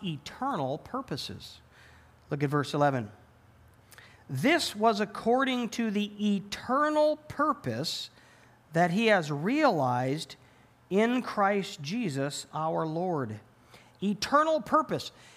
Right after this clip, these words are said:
So he's saying, before the foundation of the world, before he said, "Let there be light," God had a purpose. And his purpose in-, included the church.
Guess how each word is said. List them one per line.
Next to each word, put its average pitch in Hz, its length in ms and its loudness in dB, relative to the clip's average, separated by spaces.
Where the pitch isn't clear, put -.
So 240 180 4
he's 220 220 2
saying, 226 460 4
before 269 640 4
the 302 100 2
foundation 247 840 2
of 214 260 2
the 214 100 4
world, 202 360 4
before 233 320 2
he 240 100 0
said, 220 220 0
"Let 208 240 4
there 214 120 2
be 196 140 -2
light," 165 380 2
God 175 200 2
had 170 160 0
a 156 120 0
purpose. - 760 -6
And 233 200 4
his 240 180 2
purpose 285 460 2
in-, 240 320 2
included 208 800 2
the 240 80 0
church. - 640 -4